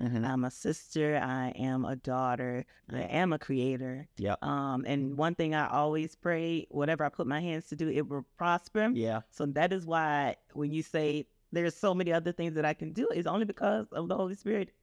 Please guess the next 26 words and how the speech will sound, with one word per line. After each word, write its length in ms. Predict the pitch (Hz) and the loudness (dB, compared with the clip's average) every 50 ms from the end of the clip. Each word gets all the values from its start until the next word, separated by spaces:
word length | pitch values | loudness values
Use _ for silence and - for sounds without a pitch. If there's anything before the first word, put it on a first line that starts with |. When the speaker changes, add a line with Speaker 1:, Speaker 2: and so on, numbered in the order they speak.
| _ - | _ -4
Speaker 2:
on 160 | 165 185 185 | -2 -2 0
the 100 | 175 170 | 0 0
inside 360 | 190 202 240 - 240 254 247 | -2 -2 -2 0 0 2 2
of 80 | 202 170 | 0 0
me. 220 | 160 165 160 - - - - - - | -2 -4 -6 -6 -8 -14 -20 -18 -16
Speaker 1:
Mm-hmm. 160 | 147 139 135 | -14 -6 -2
Speaker 2:
You 80 | - 175 | 0 2
know, 80 | 170 156 | 4 4
I 120 | 165 180 | 4 4
just 160 | 170 170 170 - | 4 0 0 0
ask 260 | 147 165 175 180 - - | 2 2 2 2 0 0
them, 220 | 190 185 185 190 | 0 0 2 2
"Hey, 480 | 202 196 190 196 170 160 143 131 - - _ _ - | 2 4 4 4 4 2 0 -2 -4 -8 _ _ -6
okay, 320 | 143 143 - - 160 143 | -6 -2 0 2 2 2
they 140 | 139 139 143 | 2 2 2
asking 280 | 135 156 175 - 165 160 | 2 0 0 -2 -2 -2
me 40 | |
to 80 | 160 160 | -2 0
do 160 | 160 185 190 | 0 2 2
this, 160 | 190 196 202 - | 2 0 0 -2
so 80 | - | -2
how 140 | 165 226 165 | 0 0 0
we 80 | 165 170 | 0 0
gonna 180 | 156 143 139 | 0 -2 -2
do 80 | 135 135 | -4 -4
this?" 220 | - - - - | -6 -8 -12 -14